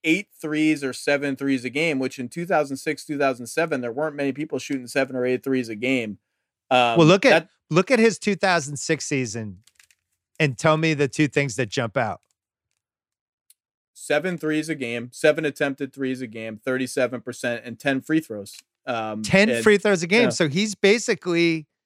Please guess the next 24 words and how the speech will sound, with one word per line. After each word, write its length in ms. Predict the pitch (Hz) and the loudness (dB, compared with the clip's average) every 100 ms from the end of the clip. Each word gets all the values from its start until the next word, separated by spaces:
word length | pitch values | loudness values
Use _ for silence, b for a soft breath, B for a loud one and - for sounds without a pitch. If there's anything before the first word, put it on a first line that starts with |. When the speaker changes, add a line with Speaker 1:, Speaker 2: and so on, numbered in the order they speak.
| _ | _
Speaker 1:
He's 140 | 160 160 | -10 0
Harden. 440 | 190 185 131 110 | 2 2 0 -6
He's 180 | 123 160 | -2 4
Speaker 2:
Ja-, 80 | 190 | 4
Speaker 1:
like 160 | 202 | 6
that 120 | 147 | 4
Speaker 2:
he's 120 | 196 160 | 4 4
Speaker 1:
era 140 | 202 | 4
is 80 | 220 | 4
Speaker 2:
basically 160 | 214 | 2
Speaker 1:
Harden. 200 | 202 196 | 4 4
Speaker 2:
James 200 | 202 202 | 4 2
Harden 360 | 214 214 233 190 | 4 4 4 2
in 120 | 170 | 2
two 120 | 196 | 0
thousand 280 | 202 202 180 | 2 4 2
six, 280 | - 233 - | 0 -4 -4
Speaker 1:
Yeah. 40 | - | -8
Speaker 2:
but 120 | 160 | -2
there's 220 | 185 143 | -2 -2
no 200 | 170 196 | 0 0
possessions 600 | - 185 196 202 185 147 | 0 -4 -4 -4 -6 -6
back 240 | 151 131 - | -6 -6 -6
then. 200 | 123 | -10